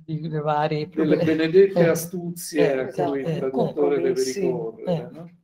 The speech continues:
Speaker 1: Beh, insomma, arriviamo alla terza fase, forse la più interessante, che è il tradurre, no? Tradurre, eh,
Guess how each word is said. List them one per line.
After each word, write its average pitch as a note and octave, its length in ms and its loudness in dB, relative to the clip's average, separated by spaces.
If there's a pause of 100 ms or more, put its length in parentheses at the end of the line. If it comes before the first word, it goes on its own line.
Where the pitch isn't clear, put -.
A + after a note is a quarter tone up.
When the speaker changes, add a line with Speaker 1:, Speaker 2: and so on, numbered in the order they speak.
(840)
Speaker 1:
Beh, A#3+ 200 10
insomma, A#3+ 240 8
arriviamo A#3 380 6
alla F3+ 120 4
terza E3+ 340 0
fase, D3+ 300 -4
forse F3 220 -4
la D3 80 -8
più E3 100 -10
interessante, D#3+ 760 -8
che E3 80 -10
è - 20 -10
il D#3+ 100 -12
tradurre, - 680 -12
no? G#3 260 -6
Tradurre, D3 720 -12
eh, C3+ 480 -16